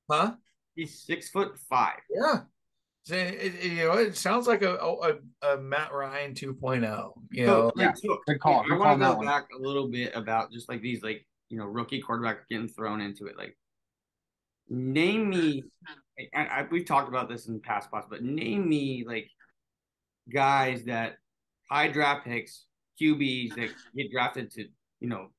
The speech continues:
Speaker 2: teams that get drafted in, like, the first, what, fifteen picks?
Speaker 1: Yeah.
Speaker 2: Q Bs
Speaker 3: Yeah.
Speaker 2: start right away. Name me how many are successful and stay successful right off the bat.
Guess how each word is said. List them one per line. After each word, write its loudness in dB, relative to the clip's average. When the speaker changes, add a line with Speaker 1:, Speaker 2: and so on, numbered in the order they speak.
Speaker 2:
teams 0
that -6
get -6
drafted 0
in, -2
like, -10
the -16
first, -6
what, -8
fifteen -4
picks? -6
Speaker 1:
Yeah. 2
Speaker 2:
Q 0
Bs -2
Speaker 3:
Yeah. -4
Speaker 2:
start 2
right -2
away. -2
Name -2
me -2
how -6
many -4
are -8
successful -10
and -10
stay -6
successful -14
right -4
off -6
the -20
bat. -16